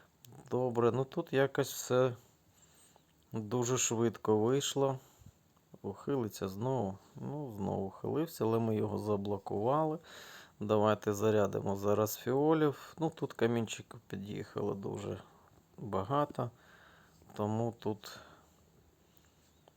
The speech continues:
все нам вдалося дуже швидко. Так, поїхали далі. Наступний бій. Так, так, так. Тінцел, Тіті Шері, Молосі.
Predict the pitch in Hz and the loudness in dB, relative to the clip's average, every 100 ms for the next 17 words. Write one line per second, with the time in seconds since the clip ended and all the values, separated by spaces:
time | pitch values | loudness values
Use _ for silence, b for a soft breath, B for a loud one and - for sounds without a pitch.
0 | _ _ _ - - 127 127 120 117 110 | _ _ _ -6 0 4 4 4 2 2
1 | 107 117 143 120 104 120 113 113 - 95 | 2 4 4 2 2 2 2 -2 -4 -4
2 | 92 - - - - 95 - - 104 107 | -4 -6 -12 -6 -4 -4 -4 -4 -2 -2
3 | - 120 117 120 147 156 120 107 - 110 | 0 2 4 4 4 4 2 -2 -2 -4
4 | 104 117 127 147 165 156 - B B B | 0 -2 0 0 0 0 -6 B B B
5 | B B B B B B B B B B | B B B B B B B B B B
6 | B B B B - 151 185 - 160 151 | B B B B -2 2 2 2 0 0
7 | - 127 113 107 - - 151 175 170 - | -2 0 0 -2 -4 0 2 4 2 2
8 | 151 151 151 151 151 147 135 - 113 110 | 4 4 4 4 2 0 -6 -4 -4 -2
9 | 104 98 - 131 156 160 143 117 110 101 | -2 0 0 4 4 4 4 4 2 0
10 | 120 143 147 - - 131 135 | 0 2 2 -2 -4 0 0